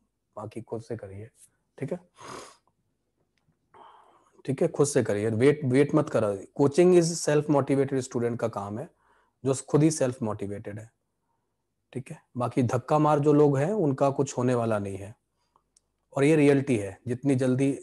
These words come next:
जितनी जल्दी समझ जाओ उतना, दो तरीके से समझ सकते हो, आगे जाके ठोकर लगेगी तब समझोगे, या पहले समझ जाओ।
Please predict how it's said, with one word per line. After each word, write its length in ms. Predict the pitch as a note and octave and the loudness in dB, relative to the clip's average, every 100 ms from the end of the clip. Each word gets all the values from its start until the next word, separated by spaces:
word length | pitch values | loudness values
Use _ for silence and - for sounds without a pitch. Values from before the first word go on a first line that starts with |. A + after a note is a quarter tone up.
| - | -6
जितनी 320 | B2+ C#3 C#3+ | -6 -2 -2
जल्दी 360 | C3 B2+ C3 C#3+ | 2 0 2 0
समझ 280 | C3+ B2+ B2+ | 0 -2 0
जाओ 400 | B2+ C#3 G3 - - | 0 -2 -6 -12 -18
उतना, 400 | A#2+ B2 B2 - _ _ - - | -10 -8 -8 -14 _ _ -20 -2
दो 120 | D3 | 2
तरीके 360 | - D3 C#3+ D3 | 4 4 4 4
से 60 | C#3 | 2
समझ 200 | C3 C3+ | -2 -2
सकते 300 | C#3+ - C3+ | -6 -2 -2
हो, 80 | |
आगे 160 | B2+ C3 | 0 0
जाके 240 | C3 B2 | 0 -2
ठोकर 320 | C3 B2 B2+ C3+ | -2 -2 0 0
लगेगी 300 | B2 B2+ C3 | 2 0 0
तब 160 | C#3 | -2
समझोगे, 440 | - C3+ C3 C#3+ D#3 | 0 0 0 0 0
या 200 | B2+ A#2+ | 0 -2
पहले 320 | - A2 A2 | -2 -2 -2
समझ 280 | G#2+ G2 G2 | -6 -10 -12
जाओ। 220 | G#2 | -14